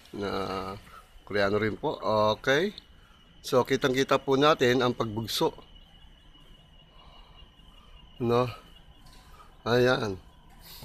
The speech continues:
Dito sa South Korea, pag first time pagbagsak, masayang masaya. Pero pag after ng two days o three days, ay talagang naiinis na ang karamihan ng mga Koreano at Koreana sapagkat naapektuhan na kanilang kumpanya.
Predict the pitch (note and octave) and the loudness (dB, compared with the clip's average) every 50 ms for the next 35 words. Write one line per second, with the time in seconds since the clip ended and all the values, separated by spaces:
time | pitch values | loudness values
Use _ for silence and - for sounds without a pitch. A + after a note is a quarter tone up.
0 | - - - - D#3 G#3 F3+ - F#3+ E3 D#3 C#3+ - D#3+ C#3+ B2+ D3 D3+ D#3 D3+ | -20 -14 -2 4 4 6 6 8 6 4 4 2 0 0 0 2 4 6 6 8
1 | C#3 B2 A2+ A#2 A#2 - - B2 A2+ - D3+ D3 - - D3 C3+ - - B2+ A#2 | 8 8 8 6 6 4 2 0 4 4 4 4 6 6 6 4 4 2 2 2
2 | B2 A#2 - - B2+ A#2 A2 G#2+ G2 - A#2 A2 A2 A#2 A#2 - E3 F3 F3 B2+ | 2 0 2 2 2 4 4 2 2 4 4 6 6 6 6 6 8 8 8 8
3 | G#2+ - - - - - - - - - - C#3 C3+ B2+ - - B2+ A#2+ - - | 6 2 -4 -12 -18 -18 -18 -18 -12 2 6 6 6 8 6 4 2 2 4 6
4 | E3 F3 F3 - - E3+ E3 D3+ D3 C#3+ C3+ C3 - F#3 F3 D3+ C#3+ D#3+ E3 - | 6 6 6 6 6 6 8 8 8 6 6 6 6 6 6 8 8 8 8 8
5 | D#3+ C3+ - - C3+ B2+ A#2 G#2+ C3+ F3 A#3 - - - - - - - - - | 6 6 6 8 6 8 8 8 8 8 8 8 4 2 0 -4 0 2 2 2
6 | - - - - C#3 D#3 E3 E3+ E3 D#3+ D#3 D#3 D#3 D#3 D#3+ E3 D#3 D3+ D3 C#3 | 2 2 6 8 10 10 10 10 10 8 8 8 8 10 10 8 8 8 6 4
7 | C3+ C3 B2 A#2 G#2 - - - - - - - - D#3 E3+ E3+ E3 D#3 D3+ D3 | 4 4 4 2 0 -4 -8 -16 -18 -20 -20 -2 4 8 10 10 10 10 10 8
8 | C3+ C#3 C#3+ C3+ - - C#3+ D3 C3+ A#2 G#2+ - - B2+ C3 B2+ C3 B2+ B2 B2 | 8 8 6 6 6 4 6 6 6 6 6 4 4 6 6 6 6 6 6 4
9 | B2 A#2+ A2+ - - - - - - - - - - - - - C#3+ C3+ C#3+ C#3+ | 4 2 0 -2 -6 -14 -18 -18 -16 -16 -16 -16 -16 -10 2 6 8 10 10 10
10 | D3+ D3+ D3+ D3 C#3+ C#3 C3+ C3 C3 C3 B2 - - A2+ A#2+ A#2+ A#2+ B2 B2 B2 | 10 10 10 10 10 8 8 8 8 8 8 6 6 4 6 8 8 8 8 6
11 | A#2+ - - A2 A#2+ D3 E3 E3+ D3+ C3+ B2+ B2+ - C3 - - A#2+ A#2 A2 G2+ | 2 0 0 2 6 8 8 8 8 8 6 4 4 2 2 4 2 2 2 2
12 | - C3+ C3 - - C3+ B2+ A#2 A#2+ A#2+ - C3 A2+ - C3+ B2 B2 A#2+ A#2+ A#2 | 2 4 4 4 4 6 6 6 6 4 2 0 0 2 2 4 4 2 2 2
13 | A#2 A#2+ A#2 - B2 A2+ - A2+ A2+ C3 C#3+ D3 C3 G#2+ | 2 2 2 2 0 2 4 4 4 6 6 6 6 4